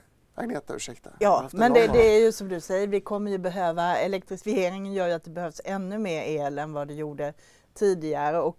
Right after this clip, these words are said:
Speaker 2: det behövs ju också till alla de här prylarna vi har, eh, metall, både de här sällsynta jordnötsmetallerna men även koppar och sånt kommer ju behövas mer framöver. Sen vet vi ju att det är väldiga svängningar i,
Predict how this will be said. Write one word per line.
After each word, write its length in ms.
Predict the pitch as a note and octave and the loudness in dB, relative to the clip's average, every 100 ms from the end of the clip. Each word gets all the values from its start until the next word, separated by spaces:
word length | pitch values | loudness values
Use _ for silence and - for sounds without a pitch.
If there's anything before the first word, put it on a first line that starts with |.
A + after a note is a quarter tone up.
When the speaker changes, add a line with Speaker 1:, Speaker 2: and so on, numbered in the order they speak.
| - | -8
Speaker 2:
det 80 | |
behövs 480 | E3+ F3 F3+ D#3 - | -8 -2 0 0 -2
ju 40 | F#3 | -4
också 300 | D3+ - D#3+ | -4 -8 -12
till 240 | F3 E3 | -8 -4
alla 220 | E3 D#3+ | -4 -4
de 180 | D#3 E3 | -6 -8
här 100 | D#3 | -10
prylarna 640 | - E3+ E3 D3 C#3+ E3+ F#3 | -10 -10 -10 -8 -10 -10 -12
vi 120 | G3+ | -10
har, 320 | G3+ E3+ D#3+ - _ _ | -6 -4 -4 -6 _ _
eh, 260 | D#3 D#3 D3+ | -4 -2 -2
metall, 560 | D#3 - D#3 C#3+ D#3 | -4 0 2 2 -2
både 280 | D#3+ E3 D#3 | -4 -4 -4
de 200 | F3+ G3+ | -4 -2
här 160 | F#3+ E3 | -2 -2
sällsynta 680 | - D#3+ D#3+ E3+ D#3+ D#3 | -2 -4 -4 -8 -8 -6
jordnötsmetallerna 1160 | D#3 D#3+ D#3 D3+ D3 - D#3 D#3 D3 D3 D3+ D3+ | -6 -6 -6 -8 -8 -10 -14 -8 -6 -6 -8 -10
men 180 | D#3 D#3 | -10 -8
även 260 | D3 C#3+ | -10 -12
koppar 420 | E3 E3+ _ C#3 | -12 -12 _ -6
och 120 | A#2+ F3+ | -6 -6
sånt 240 | A3+ F3 | -8 -8
kommer 280 | - D#3 D#3 | -12 -12 -12
ju 40 | |
behövas 640 | D3+ F3 E3+ C#3+ A3 B3 | -10 -8 -6 -4 -4 -6
mer 320 | B3+ A#3 B2+ D3 _ _ _ _ | -6 -6 -6 -8 _ _ _ _
framöver. 640 | F3 F3 E3 C#3+ D3 E3 | 2 2 0 0 -2 -4
Sen 320 | - F#3 A3 | -2 -2 2
vet 300 | G#3+ F3 - | 2 2 2
vi 60 | A#3+ | 2
ju 60 | |
att 180 | A3+ G#3+ | 2 2
det 80 | G#3+ | 0
är 60 | |
väldiga 360 | G3 G3 F3 D#3 | 0 0 0 -2
svängningar 800 | - F#3 F3+ E3 D#3 E3+ G#3 A3 | -4 -4 -4 -6 -8 -6 -4 -2
i, 300 | C#3 F#3+ F3 | 0 -2 -4